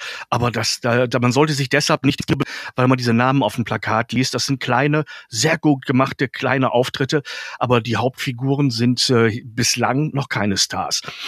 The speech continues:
Es geht, wie gesagt, darum, eine Mission zu erfüllen, um ein ganzes Bataillon von Männern vor dem sicheren Tod zu retten. Das Ganze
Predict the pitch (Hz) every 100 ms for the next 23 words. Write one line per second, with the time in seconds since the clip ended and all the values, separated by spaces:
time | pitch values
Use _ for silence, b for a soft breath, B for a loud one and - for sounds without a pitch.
0 | B B B B B 139 - 165 214 -
1 | - 139 165 160 165 - 147 170 143 143
2 | 139 - 147 180 - 160 - 180 175 147
3 | 147 151 147 143 127 135 147 - - 151
4 | 139 127 135 156 - 123 120 143 139 B
5 | B B - 135 127 131 - 117 - 147
6 | 151 160 139 165 175 147 110 120 151 -
7 | 151 143